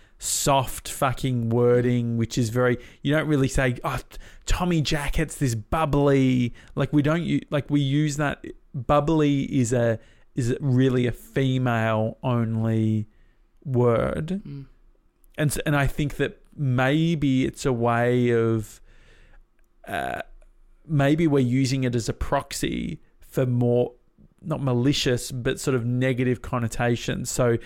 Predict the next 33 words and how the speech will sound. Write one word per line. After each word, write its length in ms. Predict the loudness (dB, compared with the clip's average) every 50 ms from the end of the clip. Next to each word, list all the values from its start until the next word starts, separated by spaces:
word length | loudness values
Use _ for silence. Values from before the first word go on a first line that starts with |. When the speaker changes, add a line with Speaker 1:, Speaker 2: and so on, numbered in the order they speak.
| -12 -18 -18 -16
Speaker 2:
Yeah. 120 | -8 -2
Speaker 1:
bubbly 360 | 0 0 2 2 2 2 2 2
is 100 | 2 0
a 40 |
bit 120 | -2 -2 -2
of 80 | -2
a 80 | -2 -4
fucking 340 | -2 -4 -4 -4 -4 -6 -6
airhead. 840 | -4 -2 -2 0 0 2 0 0 0 0 2 2 2 2 0 -4 -2
Bubbly 800 | -2 0 0 0 0 0 2 2 2 2 2 0 -2 -2 0 0
is, 200 | 0 0 -2 -8 -16 -20 -20 -20 -20 -20 -6
it's, 240 | -6 -4 -4 -4 -6 -6 -6
it's 140 | -6 -4 -2
a 40 | -2
bit 180 | -2 -2 -2 0
light. 800 | 0 0 2 2 2 2 0 0 -2 -4 -6 -10 -10 -10 -12 -14 -10 -10
It's 200 | -10 -6 -4 -4
not 160 | -4 -2 -2
necessarily 720 | -2 -4 -2 -4 -6 -2 0 0 2 2 2 0 0 0
gonna 220 | 0 -2 -2 -2
have 220 | -2 -2 -2 -2 -2
any 200 | -2 -2 -2 -2
depth. 560 | 0 0 2 2 2 0 -4 -10 -14 -16 -20 -20 -20 -20 -20 -20 -20 -20 -20 -20 -20 -20 -20 _ _ _ -20 _ _
So 220 | -4 0 0 2 2
I 140 | 2 0
think 260 | 0 0 -2 -4 -2 -2
that, 240 | -2 -2 -2 -6 -10 -20 -18 -6
you 100 | -2 0
know, 120 | 0 2
words 540 | 2 2 2 2 4 4 6 4 4 2 0
are 60 | -2
fucking 320 | -4 -2 -6 -6 -4 -6 -6
interesting. 720 | -4 -6 -4 -4 -6 -8 -6 -8 -10 -8 -8 -6 -6 -8